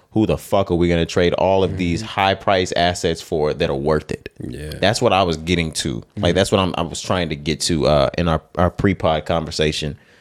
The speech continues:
Speaker 1: If we were to trade off Melo and Dwight Howard and Russell Westbrook, these high price come out, who,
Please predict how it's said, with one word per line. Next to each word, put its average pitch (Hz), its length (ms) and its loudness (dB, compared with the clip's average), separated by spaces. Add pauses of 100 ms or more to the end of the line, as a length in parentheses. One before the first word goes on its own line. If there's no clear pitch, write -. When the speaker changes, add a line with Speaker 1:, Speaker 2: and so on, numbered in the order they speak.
(260)
Speaker 1:
If 82 140 2
we 113 160 0
were 139 100 2
to 113 80 0
trade 113 380 0
off 101 320 0 (340)
Melo 87 640 0 (320)
and 85 160 -2
Dwight 87 440 0
Howard 90 480 2 (240)
and 90 200 0
Russell 107 360 2
Westbrook, 92 580 0
these 107 180 -4
high 113 300 0
price 117 340 0
come 104 200 -2
out, 95 220 4
who, 175 280 0